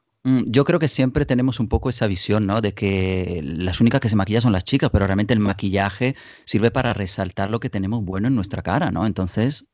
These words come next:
¿por qué no? ¿Por qué los chicos no podemos? Pues también.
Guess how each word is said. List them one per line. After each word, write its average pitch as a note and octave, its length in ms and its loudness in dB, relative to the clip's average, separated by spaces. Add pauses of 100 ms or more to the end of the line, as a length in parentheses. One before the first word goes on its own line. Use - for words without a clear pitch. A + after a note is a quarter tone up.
(120)
¿por G2 160 0
qué A2 120 4
no? G2+ 220 4
¿Por F#2+ 120 -2
qué G#2+ 60 0
los G2+ 120 0
chicos A2 220 0
no G2+ 100 0
podemos? F#2 480 -2
Pues E2+ 200 -14
también. F#2 460 -2